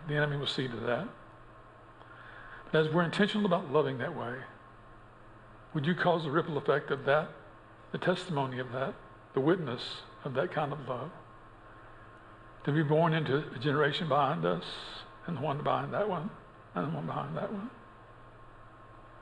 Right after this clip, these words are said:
such that we grow lovers to come behind us to love well, that we grow our own capacity to love well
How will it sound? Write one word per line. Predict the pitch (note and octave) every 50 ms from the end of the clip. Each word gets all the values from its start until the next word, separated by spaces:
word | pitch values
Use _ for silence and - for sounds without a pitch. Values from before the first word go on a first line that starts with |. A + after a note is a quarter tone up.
| - - - - - - - - - - -
such | - - F#3+ G3 - -
that | G#3+ E3 - - - - - - - - - - - - - - - - -
we | F#3 F3+ D#3
grow | D#3+ E3+ C#3+ F#3 F3 E3 D#3 D#3 C#3+ D3 - - - - - - - - - - - - - -
lovers | D#3 D#3+ D#3+ D3 C3 C3 - - - -
to | D#3+
come | - - E3 C3+
behind | - - - F3 D#3 D#3 D3
us | D#3+ D3+ - - -
to | B2+
love | B2 A#2+ C#3 D3
well, | C3+ C3+ C#3+ - - - - - - - - - - - - - - - - - - - - - - - - - - - - - - - - - - - - -
that | F3
we | D#3+
grow | D3 D3 F3 F3+ E3+
our | E3+ F3
own | F3 F#3 F3
capacity | - F3+ - C#3 D#3+ D3+ D#3 - E3
to | C#3
love | C#3 D3 C#3 D3 D#3 D#3 D#3 E3
well | D#3 D#3 E3+ E3 E3+ F3